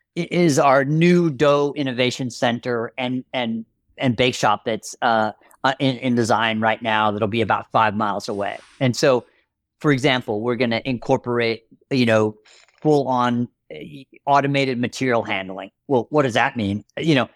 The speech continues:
that means that we could pull a semi truck up full of organic flour and hook a hose up to it and suck it all up out of there and into a silo. And,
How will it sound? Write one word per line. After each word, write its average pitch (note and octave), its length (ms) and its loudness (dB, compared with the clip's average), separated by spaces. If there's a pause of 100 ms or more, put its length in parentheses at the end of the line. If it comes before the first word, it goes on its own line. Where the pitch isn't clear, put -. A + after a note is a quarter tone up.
(100)
that D#3 180 2
means C#3 420 0 (140)
that C#3+ 80 0
we C#3+ 100 2
could C3 220 -2
pull E3+ 240 2
a C3 60 -2
semi C3+ 360 0
truck C3 300 -2
up B2+ 160 2
full C3 260 -2
of A2+ 80 -2
organic A#2 420 -2
flour A2+ 500 2
and B2 140 -8 (100)
hook C#3+ 220 -2
a A#2 60 -4
hose B2 320 0
up C#3 180 0
to D3 160 2
it D#3 120 0 (260)
and G#3 180 -4 (1120)
suck - 340 -2
it D3 80 0
all C3+ 220 4
up B2+ 160 -2
out B2 160 0
of C3+ 80 2
there D3+ 140 2
and A#2+ 120 -4
into A#2+ 260 -8
a A2+ 60 -6
silo. D#3 560 0 (440)
And, C3+ 280 -2